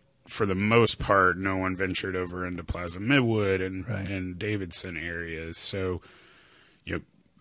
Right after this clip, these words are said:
Speaker 1: mainly the focus of them trying to keep everybody downtown and kinda contain it that
Speaker 2: Right.
Speaker 1: way hurt a lot of the <laughs> other folks that we were
Speaker 2: Is
Speaker 1: kinda
Speaker 2: this, like, pre-Uber also?
Speaker 1: Ye-, oh, yeah.
Speaker 2: <laughs>
Speaker 1: Yeah. Yeah.
Speaker 2: So
Speaker 1: Pre-Uber and, um, yeah, it was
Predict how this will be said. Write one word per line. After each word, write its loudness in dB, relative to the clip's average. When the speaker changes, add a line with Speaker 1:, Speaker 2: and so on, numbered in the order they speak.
Speaker 1:
mainly 10
the 2
focus 2
of -2
them 2
trying 2
to -4
keep -4
everybody 0
downtown -2
and -8
kinda -10
contain -4
it -8
that -6
Speaker 2:
Right. 0
Speaker 1:
way -6
hurt 4
a 0
lot -2
of -8
the -6
<laughs> -6
other 0
folks 2
that -4
we -8
were -8
Speaker 2:
Is -4
Speaker 1:
kinda 2
Speaker 2:
this, 8
like, 6
pre-Uber 8
also? 4
Speaker 1:
Ye-, 10
oh, 12
yeah. 8
Speaker 2:
<laughs> -6
Speaker 1:
Yeah. 4
Yeah. -6
Speaker 2:
So -6
Speaker 1:
Pre-Uber 6
and, -4
um, -8
yeah, -8
it -8
was -8